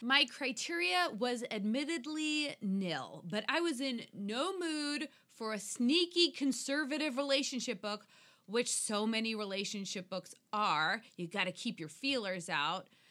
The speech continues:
But the From the Publisher blurb had three pictures, which were a black couple, an Asian couple, and a white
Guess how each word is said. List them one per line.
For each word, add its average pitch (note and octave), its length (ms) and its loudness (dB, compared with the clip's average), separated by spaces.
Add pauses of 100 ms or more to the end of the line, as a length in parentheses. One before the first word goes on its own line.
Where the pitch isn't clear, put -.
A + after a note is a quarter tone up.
(220)
But C4+ 200 2
the F4+ 100 0
From C4 500 2
the G4 160 0
Publisher C4 580 -4
blurb G#3 800 -4
had A#3 380 2
three C4+ 340 2
pictures, G3+ 720 -6
which G#3 180 -8
were G#3+ 240 -6
a F#3+ 80 -8
black A3+ 420 -4
couple, F#4+ 420 -8 (520)
an A3 180 -6 (180)
Asian F4+ 460 4
couple, B3 580 -4
and A3 100 -8
a G#3+ 80 -4
white B3 380 2